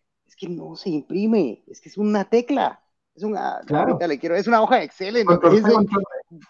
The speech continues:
Speaker 2: <laughs>
Speaker 1: "Más, pongo más dinero, y pongo más, y pongo, y voy creando más
Speaker 2: Claro.
Speaker 1: celdas", y solo,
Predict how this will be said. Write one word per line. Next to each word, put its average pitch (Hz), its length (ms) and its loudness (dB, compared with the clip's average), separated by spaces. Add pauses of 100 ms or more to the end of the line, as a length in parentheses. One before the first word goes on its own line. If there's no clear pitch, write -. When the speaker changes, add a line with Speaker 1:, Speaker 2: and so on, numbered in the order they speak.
Speaker 2:
<laughs> - 400 -10
Speaker 1:
"Más, - 580 -2 (380)
pongo 185 280 -4
más 185 220 2
dinero, 175 320 0
y 131 60 -8
pongo 196 260 0
más, 202 240 2
y 143 60 -10
pongo, 185 260 -8
y 165 60 -4
voy 180 180 -6
creando 226 320 -8
más 220 180 -4
Speaker 2:
Claro. - 0 -
Speaker 1:
celdas", 233 340 -4
y 175 80 -16
solo, 226 300 -2